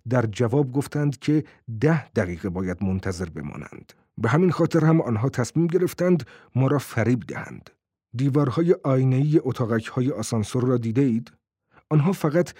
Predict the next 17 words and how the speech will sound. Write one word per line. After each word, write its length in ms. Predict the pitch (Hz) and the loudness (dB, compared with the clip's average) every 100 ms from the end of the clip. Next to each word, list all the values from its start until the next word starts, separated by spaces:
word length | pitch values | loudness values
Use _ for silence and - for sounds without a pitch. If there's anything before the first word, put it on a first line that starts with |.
| - - | -20 -6
یک 220 | 143 185 | -2 0
طراحی 720 | - - 120 117 120 113 170 | -2 -2 -2 0 0 -2 0
زیبا 420 | 160 107 110 104 160 | 0 -2 -4 -2 0
نیستند. 600 | 202 - - - - - _ _ _ _ _ _ | 0 -4 -10 -16 -20 -20 _ _ _ _ _ _
آن 200 | 120 139 - | 0 2 2
آینه‌ها 520 | 127 117 117 104 147 | 0 0 0 0 -2
آنجا 320 | 123 123 113 175 | 0 2 2 2
هستند 500 | 185 - 196 190 - - _ - | 0 0 0 0 -2 -14 _ -10
چون 220 | - 170 | 0 2
ما 280 | 156 160 165 | 4 4 4
با 200 | 127 127 | 2 0
نگاه 400 | 123 113 123 104 | 0 0 -2 -4
کردن 440 | - 113 113 147 | -4 -2 0 -2
به 100 | 123 | -2
خودمان 440 | 117 185 202 160 139 | -2 -2 0 2 2
در 180 | 117 | 0
آنها 360 | 92 76 139 156 | -4 -6 -4 -4